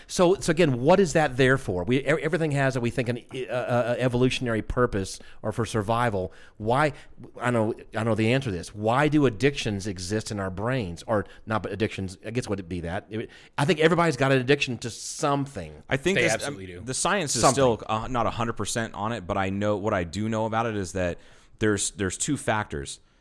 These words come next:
Speaker 2: You can be born with a predilection, predilection toward being addicted to anything, right? And then it just kinda depends on from birth to, say, sixteen, like in your case, and then it takes,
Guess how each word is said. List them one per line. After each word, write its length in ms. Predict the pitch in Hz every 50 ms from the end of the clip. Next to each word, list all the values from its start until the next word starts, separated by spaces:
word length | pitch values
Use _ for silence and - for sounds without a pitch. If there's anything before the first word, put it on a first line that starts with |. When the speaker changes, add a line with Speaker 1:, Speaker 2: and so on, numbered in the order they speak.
| _ _ _ _ _ _ - -
Speaker 2:
You 140 | 180 117 -
can 160 | - 202 160
be 140 | 131 127 104
born 640 | 82 80 - 120 127 127 110 104 95 92 90 95 78
with 160 | 98 98 -
a 80 | 107 92
predilection, 720 | - - 120 110 104 104 101 98 - - 101 92 90 90 92
predilection 520 | - - 139 131 120 117 113 - 107 92
toward 480 | - - 101 95 98 92 90 78 - -
being 160 | 101 98 92
addicted 400 | 87 80 - 98 90 - 85 -
to 160 | - 85 82 -
anything, 440 | 101 92 85 76 - 65 50 - - _ _ _ _ _ _ _ _ _ -
right? 240 | - 82 90 101 -
And 160 | - 104 104
then 120 | 104 104
it 80 | 104 101
just 240 | - 107 101 - -
kinda 120 | 120 107 101
depends 420 | 98 - - 120 117 113 107 -
on 260 | 107 95 90 87 82 - - _ _ _ _ _ _ _ _ _ _ _
from 300 | - - - 120 110 90 -
birth 320 | - 107 110 117 113 - -
to, 360 | - 117 110 104 101 98 92 -
say, 400 | - - - 104 95 92 92 - - -
sixteen, 640 | - - - 101 - - - 123 120 101 98 104
like 160 | 98 90 82 -
in 80 | 90
your 100 | 92 104
case, 380 | 104 - 95 85 85 - - - - - _ _ _ - - _ _ - - _ _ _ - - - -
and 180 | - 113 113 113
then 320 | 113 110 110 107 104 104 101 -
it 100 | 107 -
takes, 360 | - 123 107 98 - - -